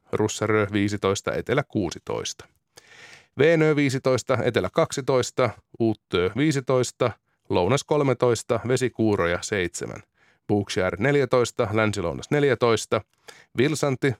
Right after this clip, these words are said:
seitsemäntoista, länsilounas yksitoista, kolmetoista kilometriä. Gotska Sandön seitsemäntoista, länsi seitsemän,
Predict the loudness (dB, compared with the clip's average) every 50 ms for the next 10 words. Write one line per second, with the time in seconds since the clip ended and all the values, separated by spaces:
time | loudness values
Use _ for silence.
0 | _ _ _ _ _ _ _ _ -8 -2 0 0 0 0 -2 -2 -2 0 0 0
1 | 0 0 0 -2 -4 -4 -4 -4 -6 -8 -8 -6 -4 -2 -2 -2 -2 -2 -4 -4
2 | -4 -6 -6 -2 -2 -2 -2 -2 -4 -6 -6 -6 _ _ 0 2 2 2 0 -2
3 | -4 -6 -6 -6 -8 -10 -8 -8 -8 -8 -8 -12 -14 -14 -12 -12 -12 -12 -14 -16
4 | _ _ _ _ _ _ _ _ _ _ _ _ _ _ _ _ _ _ _ _
5 | _ _ _ -20 _ -20 -20 -20 -18 -6 -2 -2 -2 -2 -2 -6 -4 -2 0 0
6 | 2 2 0 0 0 0 -2 -2 -2 -2 -2 0 2 2 2 0 0 0 -2 0
7 | 2 2 0 0 0 -4 -4 -2 -2 -2 -2 -2 -2 -2 0 0 -2 -2